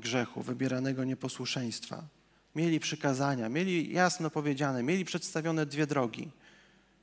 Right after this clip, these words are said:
Było powiedziane, jakie będą konsekwencje. I miłosierny Bóg, będąc Bogiem sprawiedliwym, spełniał to, o czym wcześniej mówił. E, nie jest to zresztą to coś, co zupełnie wymyka się naszemu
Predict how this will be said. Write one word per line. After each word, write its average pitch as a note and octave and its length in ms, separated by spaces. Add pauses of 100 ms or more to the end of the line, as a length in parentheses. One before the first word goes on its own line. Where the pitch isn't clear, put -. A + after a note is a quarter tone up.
(200)
Było G#3+ 180
powiedziane, F3 520
jakie A#2+ 220
będą B2 280
konsekwencje. C3 840 (1160)
I E3 80
miłosierny F3 720
Bóg, D3 500
będąc D#3 360
Bogiem D3 300
sprawiedliwym, C3 840 (1200)
spełniał D#3+ 580
to, C#3+ 180
o - 80
czym C#3+ 180
wcześniej C#3 400
mówił. A2+ 420 (1080)
E, C3 340 (240)
nie F4 120
jest G4+ 320
to C3 320
zresztą D#3 420
to D3 280
coś, D#3 240
co - 140
zupełnie D3 500
wymyka C3 360
się C3 140
naszemu C3 560